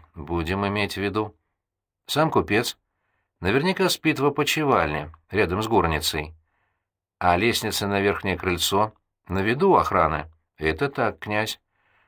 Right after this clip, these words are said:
Откуда ты смотрел на подворье?" "Да в городьбе щелей полно". "Покажи, из которой видны передний двор и ворота". "Угу, идём".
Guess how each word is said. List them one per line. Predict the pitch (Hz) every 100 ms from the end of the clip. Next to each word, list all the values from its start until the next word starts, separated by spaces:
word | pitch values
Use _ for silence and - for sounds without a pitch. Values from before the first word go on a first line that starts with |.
| _
Откуда | 95 117 - 139 113
ты | 85 95
смотрел | 98 95 92 87
на | 85
подворье?" | 85 101 90 85 76 73 80 _ _ _ _
"Да | 73 67 78 73
в |
городьбе | 80 80 76 82 78
щелей | - 104 135
полно". | 135 87 85 78 78 _ _ _ _ _ _ _
"Покажи, | - - 165 147 120
из | 90
которой | - 104 117 101
видны | 101 98 101
передний | 92 101 92 101
двор | 98 127 147
и | -
ворота". | 135 135 90 80 80 82 _ _ -
"Угу, | 80 78 82 135 151 _ -
идём". | 82 78 85 131